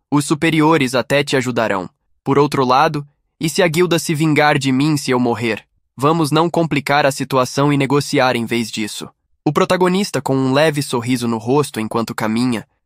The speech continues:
pede para o mago confirmar se não haverá testemunhas, esmagando os óculos do mago enquanto o inimigo fica confuso e suando frio,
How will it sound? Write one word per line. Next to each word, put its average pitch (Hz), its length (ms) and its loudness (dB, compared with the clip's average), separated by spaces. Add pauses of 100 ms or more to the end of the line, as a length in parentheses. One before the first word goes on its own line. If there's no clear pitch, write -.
(120)
pede 143 260 2
para 143 200 2
o - 20 0
mago 131 320 2
confirmar 127 600 0
se - 160 -4
não 135 180 2
haverá 131 280 0
testemunhas, 127 800 -2 (320)
esmagando 143 540 2
os 127 140 -2
óculos 135 440 2
do 117 120 -2
mago 113 420 0
enquanto 127 380 -2
o 131 40 2
inimigo 135 420 0
fica 147 280 -4
confuso 151 800 0 (100)
e 143 80 -2
suando 143 420 0
frio, 117 420 -4